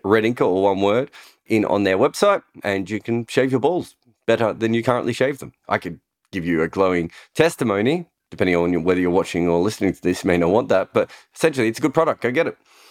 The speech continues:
Big shout out also to Bodyline T-shirts. I've got on one of my T-shirts today, retired Hurt one, where the guy has a broken arm in the picture, which is probably, uh, <laughs> a little bit too on the nose for me, but, uh, it's a good T-shirt. I do like it. And huge thanks to everyone who, uh, buys me a coffee on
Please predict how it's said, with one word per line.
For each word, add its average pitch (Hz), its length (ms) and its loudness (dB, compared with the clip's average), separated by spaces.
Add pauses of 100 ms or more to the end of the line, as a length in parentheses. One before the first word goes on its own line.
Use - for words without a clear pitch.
(240)
Big 135 200 0
shout 127 200 2
out 113 160 2
also 107 300 0
to 95 420 -2
Bodyline 95 400 0
T-shirts. 131 540 -2 (320)
I've - 80 -20
got 87 160 -2
on 85 180 0
one 90 140 -2
of 87 60 -2
my 85 200 -2 (140)
T-shirts 131 420 0
today, 131 220 2
retired 95 460 0
Hurt 107 200 2
one, 143 220 -2
where 95 120 -4
the 85 80 -4
guy 92 140 2
has 87 120 -2
a 85 40 -16
broken 92 300 -2
arm 113 160 0
in 110 40 -4
the 113 60 -6
picture, 156 320 -4
which 95 180 -10
is 80 120 -8
probably, 82 460 -4 (460)
uh, - 220 0
<laughs> 127 40 2
a 131 40 2
little 110 160 2
bit 104 160 0
too 110 160 2
on 110 80 2
the 107 80 0
nose 107 260 0
for - 60 -8
me, 117 220 2
but, 90 260 0
uh, 92 180 0
it's - 120 -16
a - 20 -20
good 95 140 -2
T-shirt. 78 360 -4
I 80 120 0
do 78 120 -4
like 73 220 -4
it. 71 100 -6 (440)
And 123 280 0
huge 151 320 0
thanks 107 300 -2
to 107 60 0
everyone 90 380 0
who, 92 360 0
uh, 87 140 2
buys 92 260 0
me 95 80 -2
a 85 60 -4
coffee 143 460 -2
on 87 260 -4